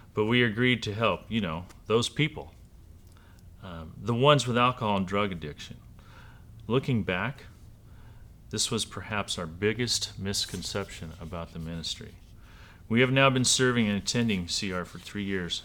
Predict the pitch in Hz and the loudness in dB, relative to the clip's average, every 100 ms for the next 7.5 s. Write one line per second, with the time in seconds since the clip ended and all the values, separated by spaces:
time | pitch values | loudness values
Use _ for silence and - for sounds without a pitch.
0 | - 95 101 107 101 101 120 107 87 - | -8 -4 0 0 0 -4 -2 -2 -2 -6
1 | - - - - 92 90 92 92 113 98 | -16 -20 -20 -14 -6 -2 -2 -2 -6 -10
2 | 90 87 85 - 107 - 69 - - - | -6 -6 -6 -8 -10 -10 -16 -18 -20 -20
3 | - - - - - - 104 120 127 131 | -20 -20 -20 -20 -18 -4 2 4 6 6
4 | 127 123 - - 113 98 71 - - - | 8 6 4 2 2 2 -2 -12 -20 -20
5 | - - - - - - - - 107 113 | -20 -20 -20 -20 -20 -20 -20 -6 2 4
6 | 131 120 120 101 90 104 113 127 - 123 | 4 2 0 0 2 2 4 0 0 -2
7 | 110 76 73 - | -2 -6 -6 -6